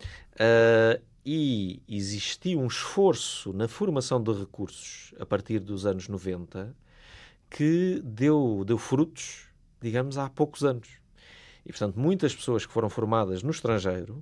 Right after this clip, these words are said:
vieram, entretanto, para Portugal, voltaram a Portugal, e hoje temos uma comunidade muito dinâmica, porque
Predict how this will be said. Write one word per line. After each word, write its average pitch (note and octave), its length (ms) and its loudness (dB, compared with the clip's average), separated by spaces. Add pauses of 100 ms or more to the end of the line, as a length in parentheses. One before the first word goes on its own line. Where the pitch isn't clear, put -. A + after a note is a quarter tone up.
(140)
vieram, C3+ 400 2
entretanto, G#2 340 -4
para F2 140 -10
Portugal, - 340 -6
voltaram A2 380 -2
a F2+ 60 -4
Portugal, - 440 -14 (460)
e A2 140 0
hoje B2+ 120 2
temos A#2 240 -2
uma G#2+ 140 -2
comunidade A2 500 0
muito B2+ 320 -4
dinâmica, G#2 720 -4 (580)
porque E3+ 760 -2